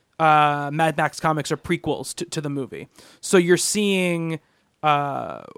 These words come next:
what happened, kind of what le-, what leads up to, to what happens i-, in the movie, and this addresses kind of what, like I said before, what drives Furiosa to help these, um, these women kind of escape a-, a-, and, and leave, uh, the,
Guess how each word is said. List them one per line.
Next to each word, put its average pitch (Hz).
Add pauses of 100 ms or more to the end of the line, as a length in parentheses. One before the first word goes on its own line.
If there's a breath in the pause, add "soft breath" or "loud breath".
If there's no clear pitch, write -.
(140)
what 165
happened, 151
kind 160
of 139
what 156
le-, 170
what 190
leads 214
up 160
to, 175
to 165
what 156
happens 143
i-, 156
in 151
the 143
movie, 139
and 147
this 160
addresses 156 (260 soft breath)
kind 170
of 143
what, 151
like 151
I 147
said 160
before, 156
what 156 (400 soft breath)
drives 165
Furiosa 156
to 135
help - (480)
these, 143
um, 147
these 143
women 147
kind 143
of 135
escape 143
a-, 143
a-, 147
and, 139 (260 soft breath)
and 156
leave, 156
uh, 151 (140)
the, 143